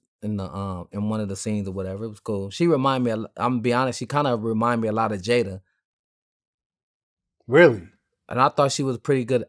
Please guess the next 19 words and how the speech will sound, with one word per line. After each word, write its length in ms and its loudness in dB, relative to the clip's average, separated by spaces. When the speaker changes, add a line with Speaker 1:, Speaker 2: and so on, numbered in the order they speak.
Speaker 1:
actress 360 0
too, 340 -2
if 120 -8
she 120 -6
would've 200 -6
pursued 440 -6
it 120 -4
and, 180 -6
and 120 -6
kinda, 340 -2
uh, 240 -4
did 300 -4
it. 100 -2
I 80 -2
thought 220 -4
she 100 -10
was 120 -6
natural, 480 -4
actually. 440 -8